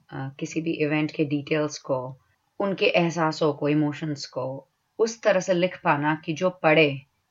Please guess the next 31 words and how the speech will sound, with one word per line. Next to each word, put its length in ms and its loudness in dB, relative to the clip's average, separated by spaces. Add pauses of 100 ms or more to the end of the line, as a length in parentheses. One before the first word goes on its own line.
(120)
वो 160 -2
उसे 200 -6
फिर 340 6
से 240 2
एहसास 600 4
कर 120 -12
पाए, 600 -10
उन 180 0
भावों 340 4
को 100 2
जी 200 -6
पाए, 340 -12 (300)
is 80 2
a 180 4
beautiful 520 0
thing। 280 -12 (600)
तो 120 2
चलिए 360 2
शुरू 320 6
करते 260 8
हैं 60 10
आज 220 4
की 100 -4
कहानी, 480 4
जिसका 300 2
शीर्षक 580 6
यानी 220 4
कि 100 0
टाइटल 460 4
है 300 -2 (400)
गोलू 600 8